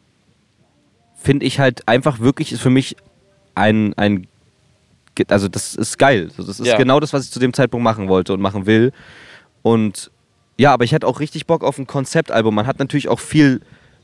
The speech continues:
Speaker 1: Realness zu sagen. Ich glaube auch, dass eine, das ist auch so eine Sache, die man wirklich auch mal verinnerlichen muss. In meinem Kopf bin ich ja schon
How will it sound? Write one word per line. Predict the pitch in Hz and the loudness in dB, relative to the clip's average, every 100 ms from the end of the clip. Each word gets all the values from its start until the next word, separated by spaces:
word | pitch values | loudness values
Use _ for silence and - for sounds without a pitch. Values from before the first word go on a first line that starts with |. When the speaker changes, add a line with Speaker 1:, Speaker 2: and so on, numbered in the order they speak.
| - | 2
Speaker 1:
Realness | 135 202 160 - | 4 6 4 0
zu | 117 | 0
sagen. | 113 110 | 0 0
Ich | 113 - | -2 0
glaube | 139 160 | 2 2
auch, | 127 135 | 0 0
dass | 139 - | -4 -4
eine, | 131 120 - - _ _ _ _ - | -2 -4 -6 -20 _ _ _ _ -4
das | 139 | -2
ist | 175 175 | -2 -4
auch | 139 | -4
so | - | -4
eine | 147 | -4
Sache, | 123 147 147 | -2 -2 -2
die | 123 | 0
man | 120 113 | 0 0
wirklich | 127 - | -2 -2
auch | - - | -4 0
mal | 113 | 0
verinnerlichen | - 123 120 113 | 2 2 2 0
muss. | 120 | -2
In | - 110 | 0 0
meinem | 113 147 | 2 2
Kopf | 151 165 - - - - _ _ - | 0 -2 -4 -20 -20 -20 _ _ -4
bin | 117 | -2
ich | 120 117 | 0 4
ja | 110 117 107 | 4 4 0
schon | - 110 107 104 | 0 0 0 -2